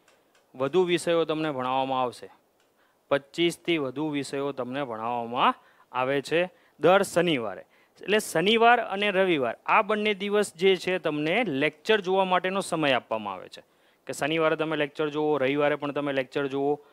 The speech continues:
એ પછી સોમવારે તમને ટેસ્ટ આપવામાં આવશે, બરોબર? જે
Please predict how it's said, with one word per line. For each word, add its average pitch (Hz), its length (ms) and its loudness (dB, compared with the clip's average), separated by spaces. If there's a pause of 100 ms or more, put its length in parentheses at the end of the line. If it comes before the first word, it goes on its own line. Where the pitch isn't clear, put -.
(180)
એ 233 200 2
પછી 220 380 0
સોમવારે 220 640 4
તમને 220 280 -2
ટેસ્ટ 196 420 2
આપવામાં 151 460 2
આવશે, 98 260 -2 (580)
બરોબર? 214 240 2
જે 160 540 2